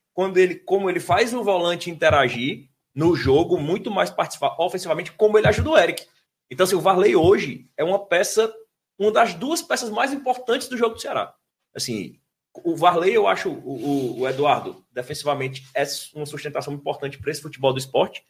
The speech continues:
mas ofensivamente ele é nulo, diferente do Varley. Ele é ofensivamente importante e defensivamente também entrega.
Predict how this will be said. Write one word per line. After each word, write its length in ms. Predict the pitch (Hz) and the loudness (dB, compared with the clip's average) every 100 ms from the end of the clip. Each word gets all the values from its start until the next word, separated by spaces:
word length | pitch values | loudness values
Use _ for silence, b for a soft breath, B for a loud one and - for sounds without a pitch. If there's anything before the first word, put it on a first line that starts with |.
| _ _ _ | _ _ _
mas 120 | 170 202 | 4 4
ofensivamente 440 | 247 247 226 220 | 4 2 4 4
ele 80 | 240 | 4
é 40 | |
nulo, 400 | 277 208 135 - - | 4 4 4 0 -8
diferente 300 | 170 180 190 | 0 0 2
do 80 | |
Varley. 460 | 190 262 185 135 113 | 2 4 4 2 0
Ele 160 | 143 151 | 0 4
é 60 | 208 | 6
ofensivamente 560 | 220 202 156 143 139 | 4 2 2 0 -2
importante 540 | 147 170 - 190 226 - b b | 0 -2 0 -2 -2 -10 b b
e 120 | 226 | -2
defensivamente 880 | - 277 285 - 226 185 175 233 - _ _ _ _ | 4 4 2 -2 0 2 0 -2 -6 _ _ _ _
também 320 | 226 202 208 | 4 4 0
entrega. 520 | 294 - 156 131 110 | 0 2 4 4 2